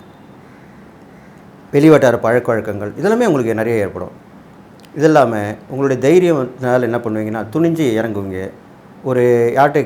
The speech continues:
கேட்கக்கூடாது நினச்சிருந்தா கேட்டுருவீங்க. அப்போ சில பேர் சொல்லுவாங்க, "வாய் உள்ள புல்லு தான் பிழைக்கும்" அப்படின்னு சொல்லுவாங்க. அதுதான் இப்போ உள்ள நேரங்காலம் உங்களுக்கு.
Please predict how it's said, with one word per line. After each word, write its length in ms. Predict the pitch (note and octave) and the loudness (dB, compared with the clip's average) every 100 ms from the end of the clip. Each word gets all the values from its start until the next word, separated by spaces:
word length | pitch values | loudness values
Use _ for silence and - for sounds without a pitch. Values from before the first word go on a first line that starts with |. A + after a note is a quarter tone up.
| C#3 | 0
கேட்கக்கூடாது 420 | C3+ C#3 B2+ B2 | 0 0 -2 -2
நினச்சிருந்தா 280 | G#2+ A2 B2 | -4 -8 -6
கேட்டுருவீங்க. 560 | C3+ A2 G#2+ F#2 F2 F#2 - - - - - - - | -4 -4 -6 -6 -8 -12 -16 -20 -20 -20 -20 -20 -6
அப்போ 440 | F3 F3+ B2 C#3 - - | -2 2 2 0 -6 -18
சில 280 | - - G3 | -20 -2 0
பேர் 140 | F#3 F#3 | 0 0
சொல்லுவாங்க, 380 | D3 C3+ G#2+ - - - | 2 2 0 -6 -16 -4
"வாய் 200 | C#3+ E3+ | 4 6
உள்ள 140 | E3+ C#3+ | 6 2
புல்லு 220 | C3+ A#2+ | 0 0
தான் 280 | B2+ G#2 G#2 - | 0 -2 -6 -8
பிழைக்கும்" 440 | - A#2 - G#2 F#2+ - | -4 -4 -4 -8 -10 -14
அப்படின்னு 240 | G#2 G#2+ G#2 | -10 -8 -8
சொல்லுவாங்க. 260 | G2 F2 - - - - - - - | -12 -12 -16 -20 -20 -20 -20 -20 -6
அதுதான் 300 | B2+ D3 D#3+ | -4 0 0
இப்போ 320 | C#3 A#2 G#2 G#2 | 0 -2 -4 -6
உள்ள 200 | B2+ A#2+ | -4 -4
நேரங்காலம் 420 | G#2+ A2 G#2 F#2+ | -2 -4 -4 -8
உங்களுக்கு. 240 | F2 F2 | -10 -14